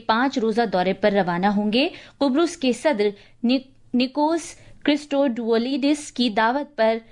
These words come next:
वजीर आजम मोदी कल कुब्रुस का सरकारी दौरा करेंगे। गुज़िश्ता दो दहाई में भारतीय वजीर आजम का कुब्रुस का ये पहला दौरा होगा। निकोशिया में वजीर आजम कुब्रुस के सदर से गुफ्तगू करेंगे और लिमासोल में कारोबारी रहनुमाओं से भी खिताब करेंगे।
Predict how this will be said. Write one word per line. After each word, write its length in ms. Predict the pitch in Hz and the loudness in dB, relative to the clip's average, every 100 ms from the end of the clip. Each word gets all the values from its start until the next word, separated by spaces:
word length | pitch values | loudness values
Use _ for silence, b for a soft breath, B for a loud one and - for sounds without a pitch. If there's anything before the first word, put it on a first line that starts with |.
| b b b | b b b
वजीर 300 | 220 233 262 | -2 0 2
आजम 300 | 254 226 240 | 2 2 -2
मोदी 360 | 226 220 208 233 | 0 0 2 0
कल 240 | 226 233 | 0 -2
कुब्रुस 460 | 226 240 226 269 - | -2 -2 0 0 0
का 180 | - 202 | 0 0
सरकारी 500 | 202 208 208 196 196 | 0 -4 0 0 0
दौरा 280 | 196 190 190 | 0 2 2
करेंगे। 500 | 196 208 214 277 359 B B - | 0 0 0 0 -2 B B -2
गुज़िश्ता 400 | 240 269 - 262 | 0 0 0 0
दो 180 | 226 247 | 0 -2
दहाई 360 | 226 220 220 | -2 0 -2
में 160 | 226 226 | -2 -4
भारतीय 420 | 202 214 202 226 | 0 0 0 0
वजीर 320 | 208 196 214 | 0 0 0
आजम 320 | 196 190 208 | 2 0 -4
का 180 | 214 214 | 0 0
कुब्रुस 460 | 208 208 196 254 247 | 2 -2 0 0 0
का 120 | 202 | 0
ये 180 | 185 190 | 2 0
पहला 320 | 190 190 240 | -2 0 0
दौरा 260 | 254 254 254 | 0 2 0
होगा। 420 | 254 233 262 311 B B B B | 0 -2 0 0 B B B B
निकोशिया 540 | 269 294 320 302 349 | 0 0 -2 0 0
में 180 | 302 285 | 0 0
वजीर 360 | 240 208 226 214 | 0 -2 -2 2
आजम 320 | 196 190 233 | 2 2 -2
कुब्रुस 420 | 233 226 277 - | 0 0 0 0
के 140 | - | -2
सदर 300 | 214 233 233 | -2 0 -2
से 220 | 240 247 240 254 B B B | -4 0 0 -2 B B B
गुफ्तगू 400 | 240 285 311 294 | 0 0 -2 -2
करेंगे 500 | 311 294 294 277 311 320 - | 0 2 2 0 0 -2 0
और 240 | 226 233 | 0 0
लिमासोल 580 | 233 226 247 233 294 330 | 0 0 0 0 -2 0
में 160 | 262 254 | 0 0
कारोबारी 540 | 214 208 202 202 208 | 0 0 0 0 2
रहनुमाओं 440 | 208 190 190 196 196 | 0 0 0 2 0
से 220 | - 247 | 0 0
भी 180 | 208 208 | 2 -2
खिताब 440 | - 247 220 185 - | -2 -2 0 0 -2
करेंगे। 400 | 190 190 196 | -2 2 2